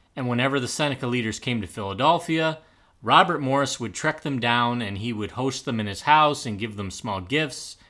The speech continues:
And he'd say, "Hey, how's my, uh, son Thomas doing with you guys? Are you guys getting along real well? Great, here, have some drinks, have some food."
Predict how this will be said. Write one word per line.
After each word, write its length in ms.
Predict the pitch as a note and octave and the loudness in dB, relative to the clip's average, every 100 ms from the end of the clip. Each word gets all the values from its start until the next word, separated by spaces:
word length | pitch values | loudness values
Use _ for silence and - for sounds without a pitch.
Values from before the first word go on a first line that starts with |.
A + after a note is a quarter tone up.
| - | -8
And 60 | A2 | -6
he'd 120 | G#2 | -2
say, 240 | B2+ A#2 | -2 0
"Hey, 300 | B2+ F3 E3 | 0 0 2
how's 300 | C3 C#3+ C#3 | 4 4 2
my, 340 | C#3 C#3+ C#3 C#3 | 0 0 2 2
uh, 160 | B2+ | 0
son 380 | A2 - E3 D#3 | -2 0 2 0
Thomas 420 | - E3 D#3+ B2+ | 0 2 2 -4
doing 220 | - B2 A2 | -6 -4 -4
with 120 | G#2+ | -6
you 100 | G#2 | -6
guys? 400 | G#2+ G2+ F#2 G2+ | -4 -4 -6 -6
Are 60 | |
you 100 | A2 | -4
guys 200 | B2 C#3+ | -2 -4
getting 200 | C3+ D3 | -4 -6
along 260 | C3 C#3+ D3+ | -2 0 0
real 160 | D3 C#3+ | -2 0
well? 340 | D3 D3 C#3 - - | 2 0 -4 -14 -18
Great, 320 | - D3+ A2+ A2 | -6 -4 -4 -4
here, 260 | C#3+ A#2 | -4 -2
have 200 | B2 B2+ | -2 -2
some 180 | - B2 | -4 -8
drinks, 360 | A2 G2+ F2+ - | -6 -8 -8 -4
have 200 | C3 A#2+ | -4 -6
some 160 | B2 | -12
food." 360 | - A#2+ F#2 | -8 -8 -8